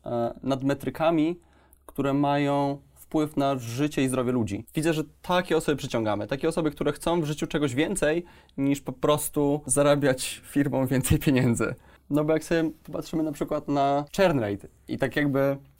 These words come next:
churn rate, czyli ile naszych pacjentów odejdzie od nas. On jest w tym momencie relatywnie niski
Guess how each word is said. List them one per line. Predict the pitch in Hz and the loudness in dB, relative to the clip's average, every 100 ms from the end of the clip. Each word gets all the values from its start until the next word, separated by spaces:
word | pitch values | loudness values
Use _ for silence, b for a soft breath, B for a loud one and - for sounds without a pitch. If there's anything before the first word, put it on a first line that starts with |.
| - | 0
churn | 208 214 | 0 2
rate, | 190 | -2
czyli | - 160 233 | -4 -2 0
ile | 233 | 0
naszych | 190 175 151 143 | 0 0 -4 -4
pacjentów | 143 - 196 - | -6 -4 -6 -4
odejdzie | 135 135 120 110 | 0 2 2 0
od | 104 | 0
nas. | 104 - - - | -2 -8 -10 -4
On | 233 | -2
jest | 254 | -2
w | - | 0
tym | 302 | 0
momencie | - 208 208 | 0 -4 -2
relatywnie | 180 175 185 170 | 0 0 -2 -2
niski | 202 240 - 110 113 | -2 -4 -4 -4 -4